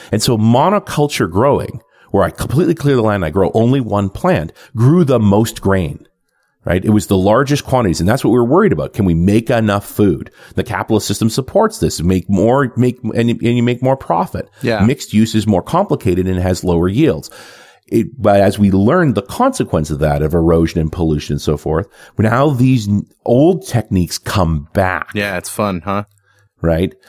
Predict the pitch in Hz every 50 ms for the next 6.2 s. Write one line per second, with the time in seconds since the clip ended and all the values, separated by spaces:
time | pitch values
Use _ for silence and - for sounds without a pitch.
0 | - - - - - 139 123 120 113 - - - - 123 123 - - - 214 208
1 | 208 202 190 180 165 156 147 139 127 110 104 104 107 113 110 101 92 87 85 85
2 | 78 - - - - - _ _ _ _ _ _ _ - - 92 87 87 - -
3 | 104 92 92 92 95 98 95 92 95 98 95 92 95 92 87 82 85 85 76 -
4 | - - - _ _ _ _ _ _ _ _ _ _ _ _ _ _ _ _ _
5 | _ _ _ _ _ _ _ - - 147 - 254 262 - 131 104 - 95 76 73
6 | - 73 76 92